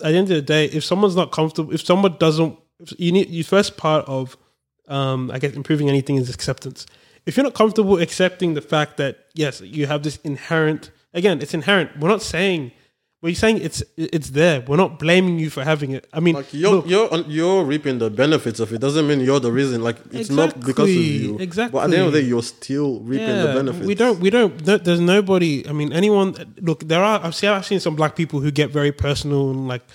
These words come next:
Speaker 1: saying your mother and father. If they go, like, that far, yes, they're just, they're just being stupid. But no, it's just, all we're,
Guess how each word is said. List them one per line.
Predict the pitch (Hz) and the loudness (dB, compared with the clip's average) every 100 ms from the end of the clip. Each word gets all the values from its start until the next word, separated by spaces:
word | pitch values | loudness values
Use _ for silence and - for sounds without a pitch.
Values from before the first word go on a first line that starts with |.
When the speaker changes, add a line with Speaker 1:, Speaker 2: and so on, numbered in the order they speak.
| _ _ | _ _
Speaker 1:
saying | - 156 | -6 -4
your | 143 139 | -2 -2
mother | 139 139 | -2 -2
and | 127 | -2
father. | 135 131 139 | -2 -2 -6
If | 160 | -2
they | 170 | 2
go, | 175 | 4
like, | 180 139 147 | 4 4 0
that | 139 - | -2 0
far, | 151 175 | 0 0
yes, | 156 143 | -2 -2
they're | 147 | -2
just, | 147 135 147 | -4 -6 -6
they're | 143 | -6
just | 139 - | -6 -6
being | 135 | -8
stupid. | - 135 131 180 190 _ - - | -6 -8 -6 -6 -6 _ -20 -4
But | 226 | -2
no, | 233 247 | 2 2
it's | 165 | 0
just, | 240 - - | -4 -6 -2
all | 175 254 | 2 4
we're, | 220 | 2